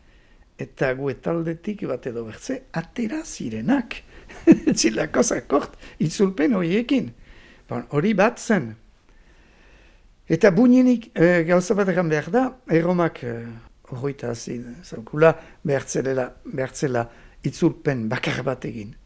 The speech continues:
Bon, nola? Eta gertatu zen, hirurogeita zazpian, eh, Iruñan izan zela, eta liturgiako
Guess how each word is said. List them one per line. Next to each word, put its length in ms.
Bon, 140
nola? 320
Eta 180
gertatu 380
zen, 260
hirurogeita 460
zazpian, 800
eh, 420
Iruñan 540
izan 320
zela, 360
eta 640
liturgiako 1000